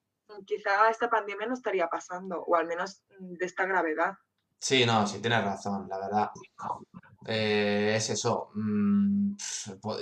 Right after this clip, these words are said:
Speaker 2: yo, yo, yo lo dejaré allí, en que da igual si, si ha salido de un laboratorio o ha salido de la naturaleza.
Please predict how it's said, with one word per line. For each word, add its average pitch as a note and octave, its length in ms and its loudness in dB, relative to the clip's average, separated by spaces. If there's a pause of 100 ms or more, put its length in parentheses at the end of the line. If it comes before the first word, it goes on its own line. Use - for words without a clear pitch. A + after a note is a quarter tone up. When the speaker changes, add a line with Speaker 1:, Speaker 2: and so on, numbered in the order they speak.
(100)
Speaker 2:
yo, C3 160 2
yo, C#3 300 0
yo D3+ 140 4
lo F3 100 4
dejaré D3+ 360 6
allí, A#2 460 6
en A#2 180 -4
que A#2 360 4
da C#3 100 10
igual C3 720 10
si, A2+ 440 -4
si - 140 -4
ha A#2 80 2
salido B2 300 2
de A#2+ 80 2
un A#2 60 0
laboratorio B2+ 640 6
o B2+ 80 10
ha B2 60 8
salido A#2 440 0
de G#2+ 120 -4
la G#2+ 100 -4
naturaleza. C3+ 680 0